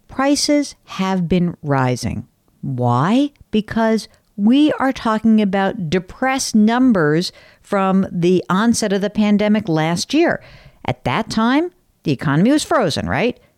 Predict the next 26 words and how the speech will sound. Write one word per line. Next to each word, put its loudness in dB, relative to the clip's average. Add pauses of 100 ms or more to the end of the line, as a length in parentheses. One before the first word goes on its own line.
(260)
Prices -2
plunged, 0 (460)
and 2
we 4
also 0
had 0
some 0
supply 0
issues. -4 (540)
If -4
you 0
remember, 0
it 0
was 0
in -4 (120)
April 0
of 0
last -2
year -6 (240)
when -2
oil 2
prices -6
dropped -8
into -4
negative 0 (260)
territory. -4